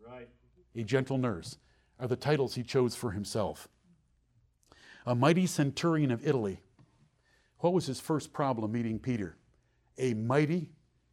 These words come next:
Speaker 2: go read what it took to be a centurion in the Roman armory, army. You can read all about it. Google search it.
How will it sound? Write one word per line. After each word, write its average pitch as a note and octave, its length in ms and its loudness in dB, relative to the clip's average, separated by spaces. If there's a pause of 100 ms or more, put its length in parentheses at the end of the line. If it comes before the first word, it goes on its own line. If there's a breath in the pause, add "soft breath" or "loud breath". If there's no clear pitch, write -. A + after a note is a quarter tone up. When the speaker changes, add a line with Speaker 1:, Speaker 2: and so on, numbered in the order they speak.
(160)
Speaker 2:
go D#3+ 500 6 (100)
read A2+ 640 0 (220)
what B2+ 160 4
it C3 180 0
took - 380 0 (540)
to A2+ 180 -2
be B2 300 0
a A#2+ 140 0
centurion A2+ 840 -2
in A2+ 100 -8
the G#2+ 80 -4
Roman A2 320 0
armory, F#2+ 360 -6 (160)
army. A2 340 -4 (380)
You B2 100 -4
can A2+ 140 -2
read A#2 160 2
all G#2+ 160 0
about A#2+ 240 -2
it. D#2 100 -10 (240)
Google D3 240 2
search A#2 320 -2
it. F2+ 80 -8